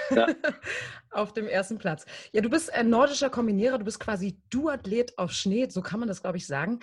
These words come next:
Speaker 2: Äh, wie bist du denn zu diesem Sport gekommen? Warum hast du dir gesagt, das will ich machen?
Speaker 1: Ich bin, äh, in Oberstdorf aufgewachsen und da ist natürlich die Berge und, äh, Schnee und die Skigebiete. Da wurde ich natürlich dann gleich ins Ski-Alpin-Training gesteckt und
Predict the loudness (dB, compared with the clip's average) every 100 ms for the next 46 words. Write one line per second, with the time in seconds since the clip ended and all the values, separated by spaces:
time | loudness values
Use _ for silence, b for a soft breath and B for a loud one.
0 | B B B -8 -4 -4 -4 -2 0 2
1 | 2 -4 -4 -4 -2 -4 -4 -6 -2 -2
2 | 0 -2 0 -2 -4 -6 -4 -2 -4 -6
3 | -8 -6 -4 -2 -4 -4 -8 0 0 2
4 | 2 2 0 -2 -2 0 0 0 2 2
5 | 0 0 -2 -2 -6 -6 -4 0 4 4
6 | 0 -4 -4 -4 -4 0 2 2 0 -2
7 | -4 -2 -2 -4 -8 -6 -2 0 0 -4
8 | -8 -12 -8 -4 -4 -4 -8 -2 -4 -4
9 | b b b b b _ _ _ 2 4
10 | 4 0 -2 -4 -2 0 0 2 2 2
11 | 0 -4 -6 -2 2 4 2 0 -2 -2
12 | 0 2 2 -4 0 0 0 -2 -2 0
13 | -4